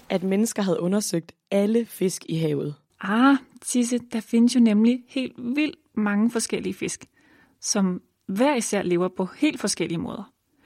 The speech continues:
Speaker 2: Men de har alle sammen noget til fælles. Kan du gætte, hvad det er?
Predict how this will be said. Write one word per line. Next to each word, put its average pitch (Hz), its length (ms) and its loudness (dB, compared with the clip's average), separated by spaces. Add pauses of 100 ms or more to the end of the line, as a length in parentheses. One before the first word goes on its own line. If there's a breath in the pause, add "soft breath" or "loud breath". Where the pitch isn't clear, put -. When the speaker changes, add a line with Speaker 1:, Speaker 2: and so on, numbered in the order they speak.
(360 soft breath)
Speaker 2:
Men 190 160 4
de 196 180 0
har - 260 -4
alle 254 200 2
sammen 247 300 6
noget 196 180 4
til 220 100 -4
fælles. - 380 -8 (560)
Kan 185 140 0
du 170 60 2
gætte, 185 200 -2
hvad 240 100 2
det 240 80 4
er? 254 80 0